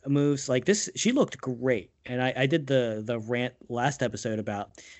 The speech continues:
you know, usually intergender matches is the guy waiting for the, the woman to do a move on him,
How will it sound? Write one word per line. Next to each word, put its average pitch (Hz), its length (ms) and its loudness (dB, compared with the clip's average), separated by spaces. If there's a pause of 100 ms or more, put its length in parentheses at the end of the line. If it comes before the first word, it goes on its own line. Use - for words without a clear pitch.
you 123 160 0
know, 117 80 0
usually 127 460 2
intergender 123 580 0
matches 117 420 -2
is 107 260 -8
the 123 60 -2
guy 113 300 0
waiting 123 480 2
for 113 220 -2
the, 104 340 -4
the 117 80 -8
woman 135 320 2
to 117 100 -4
do 113 160 0
a 104 40 2
move 156 260 6
on 98 180 2
him, 85 160 -10